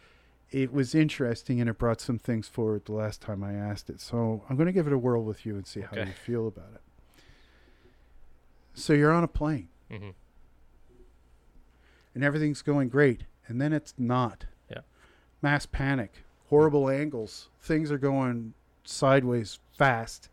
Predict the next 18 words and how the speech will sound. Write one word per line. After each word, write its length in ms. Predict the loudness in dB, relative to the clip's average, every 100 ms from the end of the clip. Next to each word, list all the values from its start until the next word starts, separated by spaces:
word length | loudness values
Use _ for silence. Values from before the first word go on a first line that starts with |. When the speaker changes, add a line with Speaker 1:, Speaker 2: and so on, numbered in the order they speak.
| -16
Speaker 2:
Mm-hmm. 180 | -14 -14 -18 _
Speaker 1:
Panic 360 | 0 2 2 2
all 200 | 2 2
around 400 | 0 -2 -2 -4
you. 140 | -12 -16 _ -20 -20 _ -4
And 60 |
those 140 | -2 2
oxygen 580 | 2 0 -2 -2 0 2
masks 320 | 0 -2 0
drop 240 | 0 0
from 160 | -2 -4
the 80 | -4
ceiling. 460 | 0 0 2 -2 -8 _ _ _
Who 140 | _ -6
gets 240 | -6 -8
the 80 | -16
first 420 | -10 -6 -6 -6
mask? 360 | -8 -6 -10